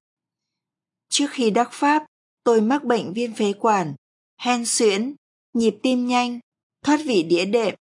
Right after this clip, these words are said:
viêm khớp, đau lưng, viêm dạ dày, thiếu máu não, thường bị choáng. Tôi đi khắp nơi chạy chữa,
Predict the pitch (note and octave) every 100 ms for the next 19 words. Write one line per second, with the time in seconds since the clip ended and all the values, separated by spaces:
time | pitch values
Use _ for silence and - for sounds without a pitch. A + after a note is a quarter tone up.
0 | _ _ G3 G#3+ A3 A3 - C4 D4+ -
1 | _ _ B3 A#3 A#3 A#3+ A#3 A#3+ A#3 _
2 | _ _ C4 C4 A#3+ A3 - G#3 F#3+ F3
3 | E3+ _ _ _ _ - F#3+ F#3+ G3+ G3
4 | G#3 F#3 G3+ C4 - _ - B3 G#3+ F3+
5 | E3+ E3+ F#3+ G#3 F3+ F3+ G#3+ D#4+ _ _
6 | _ _ _ _ - A#3 A3 A3+ - D#4+
7 | D4+ A#3+ A3 - - - - G#3 G#3